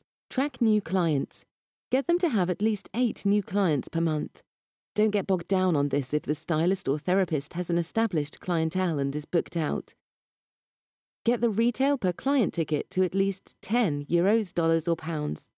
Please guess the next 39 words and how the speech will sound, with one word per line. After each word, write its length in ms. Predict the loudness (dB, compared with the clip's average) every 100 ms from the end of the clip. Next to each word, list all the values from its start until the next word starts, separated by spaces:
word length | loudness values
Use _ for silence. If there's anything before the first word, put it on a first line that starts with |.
| _ _ _ -2
Make 180 | 0 0
sure 220 | 0 0
you 140 | 0 -2
seek 260 | -2 -4 -6
ten 340 | -2 0 0 -2
add-on 340 | 0 2 2
services 520 | 2 0 -2 0 -2 -2
per 100 | -4
client. 540 | -2 -2 0 -4 -8 _ _ _ _ _ _ _ _ _ _ -4
As 160 | -4
he 60 | -4
says, 480 | -2 0 0 -4 -12 _ -6
"If 80 | 0
you're 120 | 2
hitting 320 | 2 0 0
those 240 | 2 0 0
benchmarks, 720 | 0 0 0 -2 -2 -6 -4
then 120 | 0
it's 160 | 0 0
a 40 |
guarantee 680 | -2 0 2 2 2 0 2
there 160 | 2 2
won't 240 | 2 2
be 100 | 0
a 60 | -2
problem 460 | 0 0 2 0
for 100 | -2
you 140 | 0 0
to 120 | 2
raise 240 | 2 2
your 80 | 0
prices." 540 | 0 -2 0 -2 -2 -8 _ _ _ _ _ _ _ _ _ _ _ _ _ 0
Aim 180 | 2
for 120 | 2 0
added 300 | 0 0 0
value 480 | 0 2 2 0 -2 0
rather 320 | 0 2 0
than 180 | 0 0
profitability. 800 | -2 -2 0 0 0 0 -4